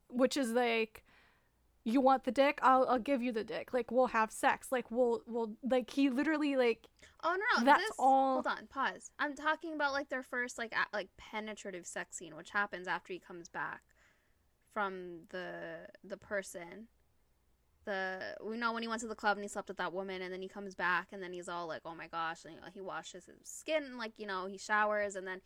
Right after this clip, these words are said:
Speaker 2: she's like, "Oh my gosh, I can't believe you did that. I hate it." And then he's like, "Use me, like, just use me, like, I'm here for you to use." And then he, like, literally just, like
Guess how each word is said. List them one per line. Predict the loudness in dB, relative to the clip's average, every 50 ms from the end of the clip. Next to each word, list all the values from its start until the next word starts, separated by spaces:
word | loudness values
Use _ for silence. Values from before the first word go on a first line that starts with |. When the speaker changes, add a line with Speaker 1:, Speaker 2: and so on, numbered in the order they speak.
| _ -20 -20 -20 -20 -20 -20 _ _ _ _ -12
Speaker 2:
she's | -8 -6 -4 -2 0
like, | -2 -2 -2
"Oh | -4 -6
my | -4 -4 -4
gosh, | -4 -4 -4 -6
I | -10
can't | -12 -12 -12
believe | -12 -12 -12
you | -12
did | -12 -10
that. | -8 -8 -8
I | -8
hate | -10 -10 -12 -10
it." | -10 -10
And | -8 -8
then | -8 -8
he's | -8 -8 -8
like, | -10 -12 -12 -12
"Use | -10 -8 -8 -8 -8 -8 -8
me, | -8 -8 -8 -8 -8
like, | -8 -8 -10 -12 -12
just | -14 -16 -14 -14 -12
use | -10 -8 -8 -8 -8
me, | -10 -10 -10
like, | -10 -12 -14
I'm | -16 -12
here | -10 -10 -10
for | -8 -8 -8
you | -8 -8
to | -8 -10
use." | -10 -8 -4 -2 -2 0 0 -2 -4 -6 -6 -8
And | -8 -8 -8
then | -10 -10
he, | -12 -12 -10 -10
like, | -10 -10 -10 -8
literally | -8 -8 -8 -8 -8 -10 -10
just, | -12 -14 -14 -14
like | -14 -14 -16 -18 _